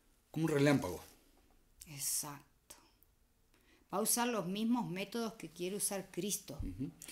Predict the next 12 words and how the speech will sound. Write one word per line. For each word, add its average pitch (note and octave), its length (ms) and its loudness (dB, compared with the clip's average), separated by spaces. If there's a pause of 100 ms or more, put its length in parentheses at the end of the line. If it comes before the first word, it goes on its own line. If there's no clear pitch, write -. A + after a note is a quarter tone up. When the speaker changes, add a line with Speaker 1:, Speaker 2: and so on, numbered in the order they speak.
(600)
Speaker 1:
Cuando C#3 320 8
se D#3 160 8
escribió F3+ 480 6
esto, - 400 2 (460)
Alba, A2 320 -4 (760)
eh, A#2+ 440 4
lo A#2 160 4
más F#3 220 4
parecido D#3 600 8
a D3 40 8
lo B2+ 180 6
que B2 420 2